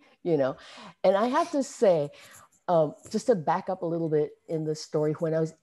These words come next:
editing the film, I was, so this was film film. I shot in sixteen millimeter, and I had to edit on six plates because, you know, back then there was no such thing as desktop,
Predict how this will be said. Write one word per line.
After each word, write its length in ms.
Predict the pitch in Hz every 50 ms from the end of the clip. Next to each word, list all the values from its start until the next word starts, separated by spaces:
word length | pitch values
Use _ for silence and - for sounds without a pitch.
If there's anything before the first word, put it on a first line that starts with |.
| -
editing 380 | 190 247 254 269 262 269 247 208
the 100 | 185 170
film, 480 | - - 160 139 123 117 - - 127 -
I 140 | - 151 165
was, 440 | 160 160 156 151 151 147 147 - _ - _ _ _ _ _ _
so 140 | - - 185
this 240 | 170 208 277 - 269
was 160 | 247 - -
film 260 | - 220 202 190 180
film. 280 | - - - 95 - -
I 80 | 135
shot 260 | 139 - 170 175 185
in 80 | 196 190
sixteen 400 | - - - - - 185 175 165
millimeter, 500 | 156 156 151 143 139 135 135 131 127 127 - _ _ _ _ _ _ _
and 140 | - 147 139
I 80 | 139 135
had 260 | 135 139 151 139 -
to 200 | - 151 - -
edit 300 | 147 139 135 139 135 131 - - _ _ _ -
on 200 | 135 127 127 -
six 280 | - - 175 - -
plates 320 | - - - 135 135 - -
because, 240 | 160 156 160 147 190
you 80 | 220
know, 80 | 185 147
back 240 | 135 - 131 147 - -
then 220 | 151 139 135 139
there 100 | 131 135
was 120 | 127 123
no 120 | 131 131 127
such 280 | - - 120 123 -
thing 220 | - - 127 127 127
as 140 | 123 117 -
desktop, 480 | - 120 - - - 147 127 127 -